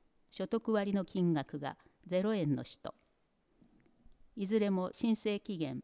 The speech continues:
三月三十一日日曜。給付振込時期、申請書などを受け付けてから、記載の振込口座に二、三週間程度で振り込む予定です。問い合わせ、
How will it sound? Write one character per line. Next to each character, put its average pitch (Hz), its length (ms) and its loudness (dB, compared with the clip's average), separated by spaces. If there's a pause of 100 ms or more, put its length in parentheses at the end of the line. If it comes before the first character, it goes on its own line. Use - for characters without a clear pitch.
(140)
三 226 260 0
月 175 180 0
三 190 280 -2
十 147 180 0
一 139 280 -6
日 156 320 -2
日 151 320 -2
曜。 147 300 -2 (760)
給 220 200 0
付 185 300 -4
振 - 140 -6
込 196 400 2
時 175 120 -6
期、 - 280 -10 (340)
申 220 260 6
請 214 180 2
書 202 180 -2
な 202 160 2
ど 165 140 2
を 160 60 2
受 196 180 -4
け - 40 -10
付 - 140 -8
け 185 40 -4
て 180 120 -6
か 160 160 -8
ら、 156 160 -6 (240)
記 - 100 -20
載 214 240 0
の 196 160 2
振 208 140 -8
込 214 280 2
口 202 220 -2
座 143 160 -4
に 131 280 0
二、 175 120 0
三 220 220 0
週 220 220 -4
間 196 300 -4
程 196 180 -2
度 143 120 -4
で 135 200 -6
振 196 100 -10
り 190 80 -6
込 180 140 -2
む 175 100 4
予 160 120 0
定 147 260 -4
で 143 120 -8
す。 - 220 -18 (1120)
問 196 160 0
い 180 60 0
合 170 80 0
わ 165 100 -2
せ、 143 300 -6